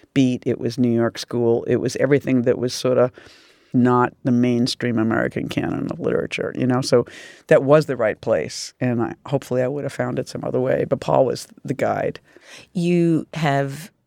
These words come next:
Speaker 2: said that you feel funny about being in the New York School, and you prefer, I believe you said, the folk, folk poet school.
Speaker 1: <laughs> Right. I mean, I just, I think I'm just sort of wanting to be a little more,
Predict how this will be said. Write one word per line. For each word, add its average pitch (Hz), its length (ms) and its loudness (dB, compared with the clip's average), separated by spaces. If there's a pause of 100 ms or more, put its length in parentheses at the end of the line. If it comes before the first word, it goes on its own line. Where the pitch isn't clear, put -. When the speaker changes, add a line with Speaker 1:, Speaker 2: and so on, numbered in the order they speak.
(180)
Speaker 2:
said 143 340 2
that 147 160 -2
you 147 160 -2
feel 139 220 -2
funny 139 320 2
about 135 320 -2
being 135 340 2
in 139 200 2
the 139 60 0
New 139 160 0
York 135 220 0
School, 135 500 2
and 131 320 -2
you 131 420 -2 (300)
prefer, 131 500 0
I 127 60 0
believe 127 360 -4
you 127 240 -2
said, 123 300 -4
the 120 140 -2
folk, - 460 0 (360)
folk - 480 -2
poet - 360 -8
school. - 540 -2
Speaker 1:
<laughs> 147 100 -2
Right. - 220 0 (960)
I 196 60 6
mean, 196 160 6
I 175 80 6
just, 175 260 0
I 151 140 6
think 156 180 2
I'm 143 120 2
just - 340 -4
sort 147 320 0
of - 180 -2
wanting 131 380 4
to 135 80 -2
be 123 160 2
a 120 80 4
little 127 220 2
more, 120 400 2